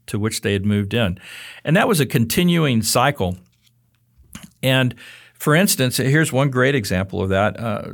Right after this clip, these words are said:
there used to be a neighborhood in Detroit called Poletown.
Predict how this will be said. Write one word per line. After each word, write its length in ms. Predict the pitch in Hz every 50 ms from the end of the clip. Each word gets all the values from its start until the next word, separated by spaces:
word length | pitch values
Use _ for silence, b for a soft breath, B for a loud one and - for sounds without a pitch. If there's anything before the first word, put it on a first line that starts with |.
| - -
there 240 | 139 131 120 113 113
used 420 | 104 120 135 185 269 277 - -
to 80 | 156 113
be 400 | 101 98 90 90 92 104 113 113 B B B B B B B B -
a 80 | 117
neighborhood 480 | 107 110 127 135 123 123 113 113 120 117
in 120 | 113 101
Detroit 440 | 95 101 98 - - 147 135 98 -
called 380 | - - 107 104 92 90 90 -
Poletown. 680 | - - 208 208 160 - - 110 90 80 76 69